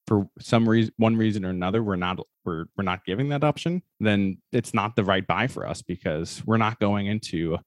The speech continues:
an investment opportunity that we don't get to perform, you know, our full, our full list of, you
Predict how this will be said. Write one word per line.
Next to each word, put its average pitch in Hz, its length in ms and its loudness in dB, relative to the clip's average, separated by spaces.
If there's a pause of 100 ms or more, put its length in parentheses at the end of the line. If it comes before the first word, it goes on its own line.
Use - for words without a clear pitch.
(160)
an 113 80 2
investment 95 460 2
opportunity 87 680 -2
that 80 180 0
we 117 80 2
don't 131 180 4
get 104 140 0
to 104 160 -4
perform, 90 540 0 (220)
you 113 80 4
know, 98 60 8
our 87 120 4
full, 113 720 2
our 92 140 -2
full 110 300 -2
list 104 300 0
of, 85 240 -2
you 90 100 -2